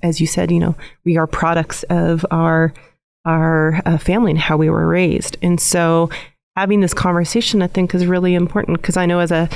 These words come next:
as a physician, um, we do have an epidemic of mental health disorders, and there are all sorts of resources that are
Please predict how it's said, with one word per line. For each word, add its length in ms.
as 120
a 40
physician, 640
um, 400
we 100
do 260
have 240
an 140
epidemic 640
of 420
mental 260
health 200
disorders, 680
and 220
there 120
are 260
all 120
sorts 260
of 140
resources 640
that 100
are 240